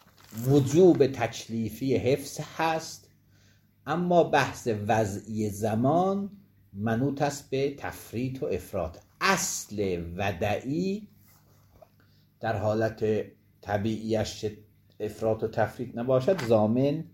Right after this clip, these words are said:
نیست. بعد یک نکاتی رو در رابطه با این مسئله مطرح می‌کنه که اگر به زور بیان ازش بگیرن، اونم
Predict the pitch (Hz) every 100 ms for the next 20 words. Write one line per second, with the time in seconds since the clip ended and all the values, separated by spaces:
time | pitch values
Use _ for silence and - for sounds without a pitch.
0 | _ _ _ _ _ - 104 101 - -
1 | - _ _ _ _ _ _ _ _ _
2 | - - 233 254 240 - - 156 214 208
3 | - _ _ _ _ 131 160 160 - 202
4 | 196 - 180 160 156 139 - - _ _
5 | _ _ 123 123 123 120 117 156 151 151
6 | 135 151 143 123 107 - 104 107 98 -
7 | - _ _ _ _ _ - 90 113 113
8 | - 117 - 101 - 101 95 - - 170
9 | 156 139 127 131 156 165 120 117 110 104
10 | 98 95 - 104 92 101 101 120 131 131
11 | 104 104 101